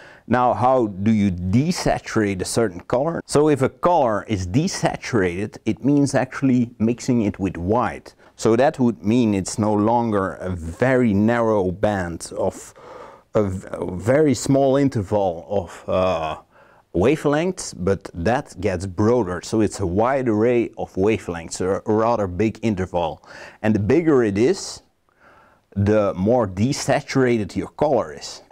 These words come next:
The repercussion of that would be that it would compromise your precision of measurement. Because if you have very wide band gaps of, of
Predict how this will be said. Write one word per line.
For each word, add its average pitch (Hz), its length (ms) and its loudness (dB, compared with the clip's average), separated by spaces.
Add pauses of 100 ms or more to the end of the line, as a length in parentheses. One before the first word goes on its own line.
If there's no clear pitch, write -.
The 104 100 2
repercussion 139 720 0
of 104 140 0
that 127 260 0
would 113 220 0
be 117 200 2
that - 140 -2
it 104 100 2
would 95 280 -4
compromise 117 720 0
your 80 100 -4
precision 90 600 -4
of - 160 -12
measurement. 82 720 -6 (580)
Because 113 540 0
if 113 200 -2
you 131 140 4
have 117 260 -2 (160)
very 123 540 0
wide 107 540 0
band 110 320 -2
gaps - 480 -8
of, - 360 -10
of 90 180 -2